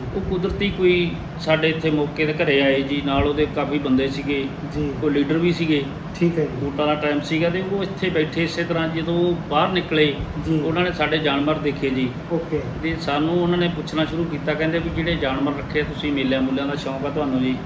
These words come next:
Speaker 2: ਜੀ।
Speaker 1: ਅਸੀਂ ਇਹ ਕਿਹਾ, "ਨਹੀਂ ਡਾਕਟਰ ਸਾਹਿਬ, ਸਾਨੂੰ ਮੇਲਿਆਂ ਮੂਲਿਆਂ ਦਾ ਸ਼ੌਂਕ ਨਹੀਂ, ਸਾਨੂੰ ਵੈਸੇ ਹੀ ਜੇ ਕੋਈ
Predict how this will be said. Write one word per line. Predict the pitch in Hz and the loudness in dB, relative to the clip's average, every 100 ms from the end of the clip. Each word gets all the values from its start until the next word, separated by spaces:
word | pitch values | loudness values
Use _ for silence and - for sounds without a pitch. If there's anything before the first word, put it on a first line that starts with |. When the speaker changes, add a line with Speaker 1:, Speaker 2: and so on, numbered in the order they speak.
| 143 | -2
Speaker 2:
ਜੀ। | 160 147 135 - - - - - 185 | 0 0 -2 -8 -8 -8 -8 -2 0
Speaker 1:
ਅਸੀਂ | 175 | 2
ਇਹ | 196 | 2
ਕਿਹਾ, | 180 | 2
"ਨਹੀਂ | 175 165 170 | 2 4 4
ਡਾਕਟਰ | 160 147 | 4 4
ਸਾਹਿਬ, | 165 156 | 2 0
ਸਾਨੂੰ | 151 151 | 2 2
ਮੇਲਿਆਂ | 143 139 143 | 2 0 0
ਮੂਲਿਆਂ | 143 147 | 0 0
ਦਾ | 147 | 0
ਸ਼ੌਂਕ | 135 139 139 | -2 -2 -2
ਨਹੀਂ, | 147 | -2
ਸਾਨੂੰ | 143 147 | -2 -2
ਵੈਸੇ | 143 139 139 170 | 0 0 2 0
ਹੀ | |
ਜੇ | 151 151 | 2 0
ਕੋਈ | 151 | 0